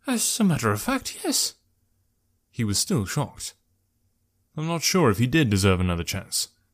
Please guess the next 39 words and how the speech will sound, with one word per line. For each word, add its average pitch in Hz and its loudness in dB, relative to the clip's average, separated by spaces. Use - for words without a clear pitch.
Malik 101 0
explained. - -6
"He 131 4
had 139 6
his 117 2
chance 127 4
to 113 0
leave 101 2
and 113 6
didn't 113 4
take 139 4
it 98 -2
when 95 0
the 120 0
other 135 0
two - -6
did. - -14
They 147 4
will 143 4
think 123 4
twice 117 2
before 117 0
they 110 4
try 113 2
something 98 0
like 95 -2
that 131 2
again. - -12
Besides, 143 2
not 160 2
many 170 4
men 147 4
change 139 4
their 120 6
ways 123 4
once 95 0
they 101 -2
are 87 -4
set." - -2